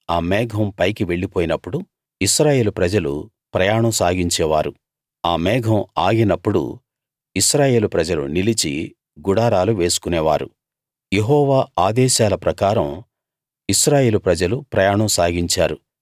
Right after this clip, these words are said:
ఆయన ఆదేశాల ప్రకారం గుడారాలు వేసుకుని నిలిచిపోయారు. మందిరం పైన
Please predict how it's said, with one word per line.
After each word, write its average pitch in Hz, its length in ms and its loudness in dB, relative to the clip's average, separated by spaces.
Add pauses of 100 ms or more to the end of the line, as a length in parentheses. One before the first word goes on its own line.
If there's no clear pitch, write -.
(180)
ఆయన 82 360 0 (120)
ఆదేశాల 104 580 2
ప్రకారం 85 680 0 (560)
గుడారాలు 107 560 2
వేసుకుని 87 580 0 (200)
నిలిచిపోయారు. 92 760 0 (440)
మందిరం 131 500 0
పైన 92 480 0